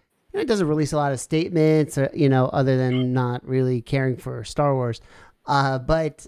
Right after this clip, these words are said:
uh, the fact that he just even had, like, a great experience, uh, with Sean Connery, which coincidentally, this was also the first movie that exposed, uh, uh, Sean Co-, uh, Sean Connery to me, uh, which of course then, you know, my father showed me James Bond, and that was a whole rabbit hole right there.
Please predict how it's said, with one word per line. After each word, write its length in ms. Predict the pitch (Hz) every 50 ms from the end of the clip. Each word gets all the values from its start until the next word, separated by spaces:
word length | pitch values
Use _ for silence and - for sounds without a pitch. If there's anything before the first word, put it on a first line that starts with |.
| - _ -
uh, 260 | 143 143 143 147 151
the 120 | 147 151
fact 260 | - - 196 185 - -
that 80 | 170 147
he 200 | 127 147 151 147
just 280 | 147 151 131 - -
even 240 | - - 160 135 135
had, 100 | 127 123
like, 160 | 123 123 120 120
a 100 | 120 120
great 200 | 135 131 127 123
experience, 760 | 113 - - - 135 127 123 120 117 120 117 - - - - _ _ -
uh, 180 | 127 120 120 123
with 120 | 123 113
Sean 240 | - - 131 123 123
Connery, 400 | - - 120 120 117 117 120 113 - - - - -
which 180 | 175 170 -
coincidentally, 520 | - 208 208 202 190 170 170 170 165 156 147
this 180 | 156 156 131
was 140 | 170 160 151
also 320 | 156 156 - - 156 151
the 180 | 147 143 143 131
first 360 | - - - 170 165 - -
movie 360 | 151 143 143 151 151 147 147
that 180 | 131 139 135 131
exposed, 760 | 131 - - - - - 156 151 151 139 131 123 110 - - - - - - - - - - -
uh, 400 | 143 131 123 120 123 127 135 - - -
uh, 240 | 139 123 117 113 113
Sean 320 | 113 - 147 139 131 127 127
Co-, 160 | - 147 - -
uh, 140 | - 143 131
Sean 280 | - - 143 131 123
Connery 460 | 120 - 135 135 135 131 127 127 120 113
to 200 | - - - 143
me, 260 | 135 120 117 117 110 - _ _ - - _ _ -
uh, 300 | 127 127 123 120 120 120
which 240 | 131 139 127 - 131
of 100 | 120 -
course 240 | - 139 127 120
then, 320 | - 139 131 127 123 123 - -
you 60 | -
know, 100 | 143 123
my 140 | 110 110 117
father 260 | - - 117 120 123 117
showed 240 | - - 131 123
me 140 | 127 127 123
James 320 | 120 123 131 123 123 123 117
Bond, 440 | 127 131 123 123 123 120 120 120
and 200 | 120 120 113 113
that 140 | 113 117 -
was 180 | - 117 - -
a 60 | 110
whole 240 | - - 120 117 117
rabbit 280 | 117 113 120 120 117
hole 160 | 113 120 123 123
right 240 | 127 123 120 120
there. 260 | - 143 139 131 120